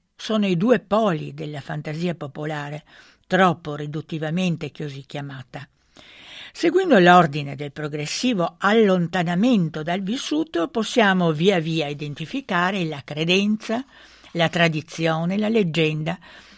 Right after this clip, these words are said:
e infine il mito. Quest'ultimo è il più vicino all'ideale inteso come religiosità e come personalizzazione degli eterni valori o disvalori, perenni confronti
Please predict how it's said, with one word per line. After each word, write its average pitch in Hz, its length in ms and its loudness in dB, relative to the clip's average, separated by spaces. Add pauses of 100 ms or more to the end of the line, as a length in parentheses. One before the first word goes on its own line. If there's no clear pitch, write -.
(120)
e 226 120 2
infine 156 580 -2
il 214 160 -2
mito. 139 400 -8 (1040)
Quest'ultimo 180 800 -4 (400)
è 233 120 2
il 240 160 6
più 330 220 6
vicino 240 540 2
all'ideale 190 600 4
inteso 160 520 -2
come 151 300 -4
religiosità 160 1200 0 (460)
e 220 180 -2
come 269 320 2
personalizzazione 208 1400 2
degli 180 220 2
eterni 208 580 4
valori 180 460 2
o 170 80 2
disvalori, 156 840 -2 (480)
perenni 165 640 0
confronti 185 800 -8